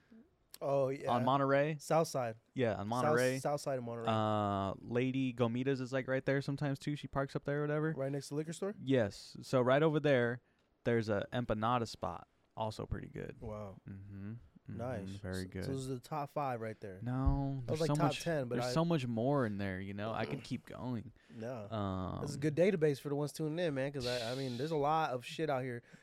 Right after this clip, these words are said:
Speaker 1: And like I said, I, I've learned a lot of spots through you guys, and I'm pretty sure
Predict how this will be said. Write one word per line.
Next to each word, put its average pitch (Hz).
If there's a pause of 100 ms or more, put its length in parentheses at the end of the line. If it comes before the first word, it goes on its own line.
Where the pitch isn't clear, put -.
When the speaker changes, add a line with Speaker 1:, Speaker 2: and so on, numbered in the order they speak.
(100)
Speaker 1:
And 139
like 135
I 131
said, 135
I, 123
I've 123
learned 139
a 135
lot 131
of 131
spots 131
through 135
you 143
guys, 139
and 117
I'm 117
pretty 147
sure 113